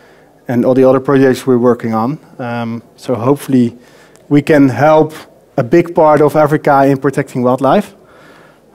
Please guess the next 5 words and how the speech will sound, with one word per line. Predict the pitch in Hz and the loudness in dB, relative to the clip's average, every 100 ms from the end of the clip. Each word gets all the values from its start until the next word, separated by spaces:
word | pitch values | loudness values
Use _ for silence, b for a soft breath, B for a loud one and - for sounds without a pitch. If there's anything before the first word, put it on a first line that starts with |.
| _ | _
Um, | 135 123 123 123 120 120 - _ _ _ _ b b b b _ _ | -4 0 0 0 -2 -4 -10 _ _ _ _ b b b b _ _
so | - 127 | -12 -8
that's | 120 117 | -8 -6
really | 123 113 | -4 -4
nice. | 113 120 160 - - | -4 -4 -4 -6 -12